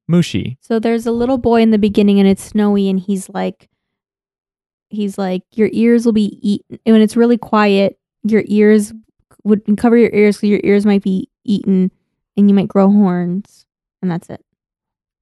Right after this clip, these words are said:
Speaker 2: Uh, and so Ginkgo responds to a,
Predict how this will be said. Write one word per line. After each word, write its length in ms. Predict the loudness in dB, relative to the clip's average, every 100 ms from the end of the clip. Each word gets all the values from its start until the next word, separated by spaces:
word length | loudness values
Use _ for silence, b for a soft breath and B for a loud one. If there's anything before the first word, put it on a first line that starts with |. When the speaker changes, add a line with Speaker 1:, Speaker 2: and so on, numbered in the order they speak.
| _ _ _ _ _ _
Speaker 2:
Uh, 120 | -6 -4
and 120 | -2
so 140 | -2
Ginkgo 500 | 0 -2 0 2 2
responds 460 | 0 -2 -2 -2 -4
to 240 | -2 -2 0
a, 560 | -2 -2 -2 -2 -4